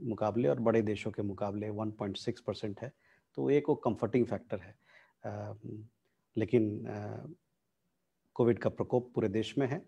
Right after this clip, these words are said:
और हम लोग इससे लड़ रहे हैं। अ, लेकिन जहाँ एक तरफ कोविड का मसला है, दूसरे तरफ आर्थिक स्थिति को बेहतर करने की जो हमारी प्रतिग-, अ, जो हमारी प्रतिज्ञा है, उसको हम आगे लेके चल रहे हैं।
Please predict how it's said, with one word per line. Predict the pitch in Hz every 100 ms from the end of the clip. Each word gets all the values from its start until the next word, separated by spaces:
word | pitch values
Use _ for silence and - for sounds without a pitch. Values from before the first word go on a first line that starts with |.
| -
और | 113
हम | 107 110
लोग | 110 110
इससे | 120 - 110
लड़ | 98 117
रहे | 131 139
हैं। | 160 175 _ - - _ _ -
अ, | 104 104 - _ _ _ -
लेकिन | 127 117 160 160 - - -
जहाँ | 113 131 165 -
एक | 131 123
तरफ | 151 147 -
कोविड | 120 113 131
का | 165
मसला | 156 151 165 156
है, | 151 170 - _ _ -
दूसरे | 113 135 131
तरफ | 139 131 - - - _ _ _ _ _ _ _ _ _ _ _ _ _ _ -
आर्थिक | 123 - 151
स्थिति | - 117 -
को | 143 131
बेहतर | 107 104 135
करने | 127 120 131
की | 131
जो | 117 120
हमारी | 117 113 110
प्रतिग-, | - - - 107 113 104
अ, | - 110 104 107
जो | 110 110 113
हमारी | 113 113
प्रतिज्ञा | 107 - - - 123 135 151
है, | 131 147
उसको | 107 -
हम | 117 107
आगे | 101 113
लेके | 104 104
चल | - 117
रहे | 131 123
हैं। | 156